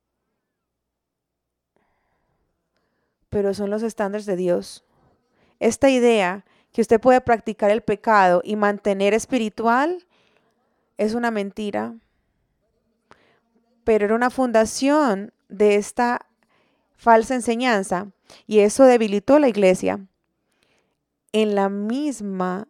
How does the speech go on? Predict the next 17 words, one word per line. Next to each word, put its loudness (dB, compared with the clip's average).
manera -4
que -4
ha -2
debilitado -2
nuestra 0
cultura. 0
La -6
cultura -6
americana -6
se -4
está -2
debilitando. -2
Cuando -2
nosotros -2
conocemos -2
a 0
Dios, -6